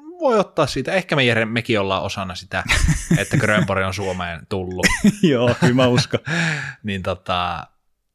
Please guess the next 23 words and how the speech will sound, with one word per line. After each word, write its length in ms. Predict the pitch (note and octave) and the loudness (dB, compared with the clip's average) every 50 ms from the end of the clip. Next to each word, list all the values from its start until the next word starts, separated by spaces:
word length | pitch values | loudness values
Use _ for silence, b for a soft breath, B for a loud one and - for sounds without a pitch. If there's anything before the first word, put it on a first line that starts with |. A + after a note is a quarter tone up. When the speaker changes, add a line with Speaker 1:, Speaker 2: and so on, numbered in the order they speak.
| _ _ _ _ _ _ _ _ _ - | _ _ _ _ _ _ _ _ _ -2
Speaker 1:
vähintäänkin 540 | A2 C3+ C3+ B2 A#2 G#2 G#2 G#2 F#2 - _ | -2 0 0 0 0 -2 -2 -4 -6 -6 _
me 200 | - A2 A2+ G#2+ G2+ | -6 -2 -2 -2 0
liigan 260 | A2+ A#2 A2 A2 G#2 | 0 -2 0 0 -2
seuraajat 480 | - - G#2 G2+ G2 F#2+ F#2+ F#2 E2+ - | -2 -2 -2 -2 -2 -2 -2 -4 -6 -6
olemme 280 | - F#2 F#2 F2+ F2+ F2+ | -8 -8 -8 -8 -6 -4
saaneet 800 | - - G2+ F#2 F2+ F2 E2+ E2 E2 E2 E2 E2 - - - _ _ | -2 0 0 0 0 0 -2 -4 -6 -8 -8 -8 -10 -16 -20 _ _
tommosen 340 | - E2+ E2 E2 - - E2 | -16 -14 -12 -10 -8 -8 -6
hahmon, 420 | E2+ E2+ E2 E2 - E2+ D#2+ E2 E2+ | -6 -6 -8 -8 -10 -12 -16 -14 -8
niin 100 | F2+ G2+ | -6 -4
olisi 140 | A2+ - - | -4 -2 -2
se 60 | B2 | -4
nyt 180 | A2+ G2 - | -4 -4 -4
vähän 240 | G#2 F#2 F#2+ F#2+ F2+ | -4 -4 -4 -4 -4
väsynyt, 360 | F2 E2+ - - F#2 E2+ E2 | -6 -6 -6 -8 -8 -10 -10
jos 180 | D#2+ D#2+ - - | -10 -8 -8 -8
se 80 | - - - B B B B B B B B B | -8 -10 -12 B B B B B B B B B
pyörisi 320 | - E2 E2+ E2 E2+ - | -8 -8 -6 -6 -8 -8
tuolla 180 | - - D#2+ D#2+ | -10 -10 -10 -10
miten 260 | D#2+ D#2 E2+ E2+ E2+ | -12 -12 -12 -12 -10
sattuu. 440 | - - E2+ - _ _ - - D#2 | -10 -10 -12 -12 _ _ -14 -12 -6
Se, 140 | - G#2+ A2 | -2 -2 -2
että 240 | G#2+ - - G#2+ G#2 | -2 -2 -2 -2 -2
onko 240 | G#2 G2 G2+ - | -2 -4 -6 -8